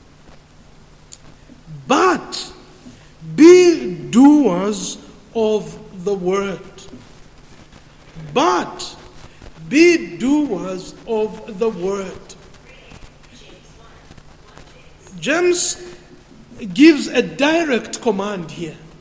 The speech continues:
And as he's giving this direct command, he's, he's giving a contrast with where he's coming from. In verse twenty-one, <coughs> he talks of receiving the implanted word,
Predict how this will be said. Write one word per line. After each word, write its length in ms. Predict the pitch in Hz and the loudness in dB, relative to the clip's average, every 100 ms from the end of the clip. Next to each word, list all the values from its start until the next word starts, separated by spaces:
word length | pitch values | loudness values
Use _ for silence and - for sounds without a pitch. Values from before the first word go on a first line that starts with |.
| - - - - - - - - - - - | -20 -20 -20 -20 -20 -20 -20 -20 -20 -20 -4
And 120 | 269 | 4
as 160 | 294 294 | 4 6
he's 220 | 381 269 | 4 4
giving 360 | 202 339 359 302 | 2 2 2 0
this 280 | 302 - - - 190 170 | -2 -2 -8 -12 -14 -6
direct 560 | 165 302 359 311 269 - | -2 0 0 -2 -6 -4
command, 420 | 247 233 226 214 | -4 -4 -6 -6
he's, 300 | 220 180 190 | -8 -8 -12
he's 300 | 247 226 185 | -10 -8 -8
giving 460 | 170 294 359 359 339 | 0 4 4 2 -4
a 60 | |
contrast 640 | 330 320 311 311 320 294 - | -6 -4 -4 -4 -4 -4 -6
with 220 | 277 - | -8 -8
where 200 | 277 277 | -6 -4
he's 260 | 269 240 - | -4 -6 -10
coming 420 | 269 254 254 247 | -8 -6 -6 -6
from. 480 | 254 262 254 220 - - - - - - - - - - - - - | -8 -8 -6 -8 -12 -20 -20 -20 -20 -20 -20 -20 -20 -20 -20 -20 -8
In 240 | 254 269 240 | -4 -4 0
verse 260 | 277 277 | 0 0
twenty-one, 800 | - 277 269 277 294 370 330 214 - - | -4 -4 -2 -2 -2 -2 -2 -4 -10 -6
<coughs> 140 | - | 0
he 420 | 330 339 208 277 - | 0 0 -2 -2 -2
talks 340 | 330 359 370 330 | -6 -6 -4 -2
of 460 | 247 180 - - | -4 -4 -14 -16
receiving 1000 | 202 262 277 - - 370 415 359 339 285 254 | -2 2 2 0 0 2 2 4 4 4 0
the 200 | 277 285 | 0 0
implanted 840 | 247 240 220 294 320 311 302 190 | 0 -2 -6 -4 -4 -4 -6 -6
word, 420 | 202 226 240 208 | -6 -4 -4 -8